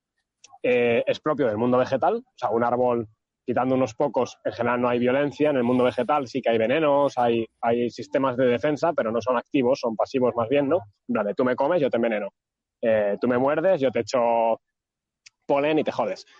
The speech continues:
Eh, pero bueno, en el mundo animal sí. Tú hay un pe-, hay un perro, le toca los cojones, eh, o lo del burro del otro día de unos chavales en cierto país no nombrable. Pues hay un burro, tú decides emburrártelo, pues entonces te pasa la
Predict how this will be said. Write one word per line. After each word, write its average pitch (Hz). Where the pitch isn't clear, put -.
Eh, 123
pero 143
bueno, 156
en -
el 135
mundo 151
animal 156
sí. 135
Tú 135
hay 120
un 123
pe-, 127
hay 117
un 127
perro, 143
le 101
toca 113
los 117
cojones, 151
eh, 117
o 110
lo 139
del 127
burro 147
del 139
otro 131
día 127
de 120
unos 123
chavales 120
en 120
cierto 120
país 120
no 123
nombrable. 113
Pues -
hay 117
un 131
burro, 175
tú 135
decides 127
emburrártelo, 165
pues 113
entonces 117
te 135
pasa 143
la 113